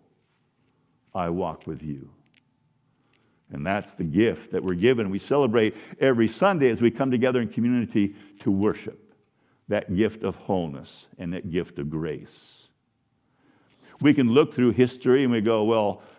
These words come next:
where was God when this happened? And where was God when that happened? And how do we understand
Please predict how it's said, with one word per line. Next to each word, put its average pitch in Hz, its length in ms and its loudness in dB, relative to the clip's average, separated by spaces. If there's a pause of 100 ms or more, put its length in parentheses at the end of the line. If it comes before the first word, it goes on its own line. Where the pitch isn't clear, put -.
(280)
where 139 260 6
was 143 160 0
God 143 320 2
when 131 120 2
this 156 200 2
happened? 82 560 -8
And 87 260 -12
where 95 140 0
was 117 160 0
God 139 240 2
when 127 200 -2
that 147 200 2
happened? 82 580 -12
And 92 200 -6 (220)
how 135 280 0
do 143 80 2
we 139 160 4
understand 139 920 -2